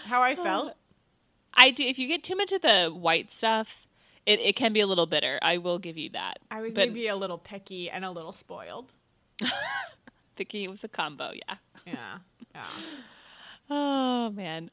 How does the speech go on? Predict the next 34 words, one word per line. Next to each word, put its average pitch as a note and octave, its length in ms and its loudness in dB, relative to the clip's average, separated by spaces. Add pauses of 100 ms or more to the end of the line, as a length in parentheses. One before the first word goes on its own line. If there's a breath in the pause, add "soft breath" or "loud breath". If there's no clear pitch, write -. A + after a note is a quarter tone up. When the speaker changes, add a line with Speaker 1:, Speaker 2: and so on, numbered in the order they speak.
Speaker 2:
All G#3+ 140 6
right. E3+ 360 4 (280)
We're G4 240 6
still A3 320 4
in G#3 80 2
our F#3+ 100 4
top E3+ 240 0
ten E3+ 160 -6
moments, D#3 300 -6
and F#3 60 -10
we A3+ 80 -2
have G#3+ 120 -4
plenty E3+ 240 0
more D#3+ 160 -2
to D3+ 60 -2
cover. D3+ 360 -2 (240 loud breath)
Uh, G#3+ 320 4
our A#3 120 6
number C4 360 2
one G3 480 4 (100)
top G3 240 0
ten F#3 220 -10
moment. G4 300 4
Speaker 1:
Number G#4 200 4
one! G4 1080 6 (120)
Speaker 2:
We've G#3+ 260 0
made E3 240 4
it. D#3 180 0 (420 loud breath)
Uh, F3 340 10 (200)
was A3+ 260 4
the A#3+ 100 4
match F3 360 4
back. - 400 -6 (300)
Speaker 1:
Duh. G#3+ 520 6